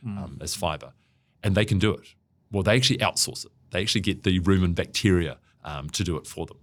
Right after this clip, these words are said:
Speaker 2: And so we've got these billions and billions of bacteria,
Speaker 1: Yep.
Speaker 2: um, to do it. And so those, uh, so th-, how that actually is managed is part of the fine art of grazing management, but we never get to see what's happening inside.
Speaker 1: Mm,
Speaker 2: Yeah.
Speaker 1: mm.
Speaker 2: So a rumen bolus, it's a thing about this big,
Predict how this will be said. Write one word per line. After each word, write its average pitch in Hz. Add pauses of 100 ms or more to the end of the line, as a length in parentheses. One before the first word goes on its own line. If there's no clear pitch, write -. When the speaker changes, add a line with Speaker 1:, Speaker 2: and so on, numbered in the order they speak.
(100)
Speaker 2:
And -
so -
we've 87
got -
these 80
billions 95
and 78
billions 80
of -
bacteria, - (140)
Speaker 1:
Yep. 98
Speaker 2:
um, 76
to 95
do 85
it. - (460)
And 92
so 90 (440)
those, 101 (300)
uh, 82
so 101
th-, - (200)
how 104
that 95
actually 82
is 73
managed 85
is 82
part 80
of 73
the 73
fine 76
art 73
of 78
grazing 87
management, - (240)
but -
we 92
never 92
get 78
to -
see -
what's 73
happening 76
inside. - (120)
Speaker 1:
Mm, 98
Speaker 2:
Yeah. 62
Speaker 1:
mm. - (260)
Speaker 2:
So 87
a 78
rumen 104
bolus, 87
it's -
a 76
thing 87
about 80
this -
big, 85